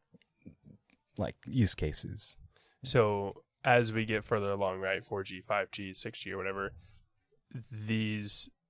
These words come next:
Speaker 2: th-, basically the system is getting more complicated, which is gonna be a bigger drain on the battery. So now we gotta figure out how to have better batteries as well. So
Speaker 1: Right, but sometimes the improvements are you don't actually need as much energy as you were using
Speaker 2: Okay.
Speaker 1: before.
Speaker 2: Sure, that makes sense. Okay,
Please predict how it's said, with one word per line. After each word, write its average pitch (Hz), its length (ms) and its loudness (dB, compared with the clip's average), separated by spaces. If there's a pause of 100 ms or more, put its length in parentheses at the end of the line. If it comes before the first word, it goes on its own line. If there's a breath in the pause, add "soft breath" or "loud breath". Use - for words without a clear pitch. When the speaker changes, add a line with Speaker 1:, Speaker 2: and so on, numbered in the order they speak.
(180)
Speaker 2:
th-, 120 140 -2
basically 113 280 0
the 101 60 0
system 123 320 2
is 113 80 0
getting 110 160 2
more 110 180 6
complicated, 101 580 -2
which 98 180 -8
is 110 60 -8
gonna 101 120 -6
be 95 100 -6
a 95 60 -6
bigger 104 280 -4
drain 98 200 0
on 95 60 -2
the 92 60 -6
battery. 92 300 -2
So 98 100 -4
now 104 200 2
we 120 80 4
gotta 101 160 0
figure 101 200 -4
out 92 60 0
how 98 60 -2
to 95 60 -4
have 95 180 -6
better 87 180 -6
batteries 76 520 -6
as 117 100 -10
well. 64 340 -8 (640 loud breath)
So 120 160 6
Speaker 1:
Right, 98 200 10
but 113 160 8
sometimes 123 520 6
the 104 120 6
improvements 95 560 2
are 87 300 6
you 104 180 4
don't 90 200 8
actually 90 320 2
need 85 180 0
as 80 100 -2
much 82 220 -2
energy 80 480 -2
as 82 180 0
you 82 120 0
were 80 80 -2
using 82 240 0
Speaker 2:
Okay. - 80 -2
Speaker 1:
before. - 340 -6
Speaker 2:
Sure, - 180 4
that 101 120 2
makes 95 200 -2
sense. - 300 -6 (480 loud breath)
Okay, 120 200 8